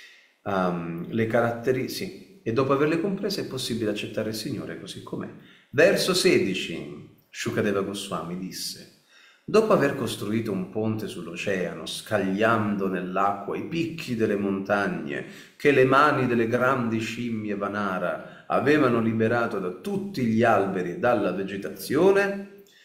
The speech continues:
Sri Ramachandra entrò a Lanka per liberare Sita Devi dalle grinfie di Ravana. Grazie alla guida e all'aiuto di Vibhishana, il fratello di Ravana,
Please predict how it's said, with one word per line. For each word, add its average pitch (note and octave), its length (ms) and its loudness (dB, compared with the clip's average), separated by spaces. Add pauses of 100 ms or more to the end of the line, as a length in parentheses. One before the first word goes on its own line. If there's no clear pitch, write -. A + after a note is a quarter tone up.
(120)
Sri F#3 300 4
Ramachandra G#2 800 2
entrò F2+ 480 -4
a D#2+ 100 -4
Lanka D2 720 -6 (260)
per A2+ 180 2
liberare G2+ 540 2
Sita A2+ 300 -2
Devi - 640 -8
dalle F#2 360 -4
grinfie D3+ 600 -4
di F3 160 -2
Ravana. D#2+ 640 -8 (440)
Grazie G2+ 560 4
alla A2 160 4
guida B2+ 640 -2
e E2+ 140 -6
all'aiuto D#2 720 0
di - 120 -8
Vibhishana, C#3+ 800 -2
il E3 100 -6
fratello D#2+ 600 -8
di D#2+ 140 -8
Ravana, A#2 640 0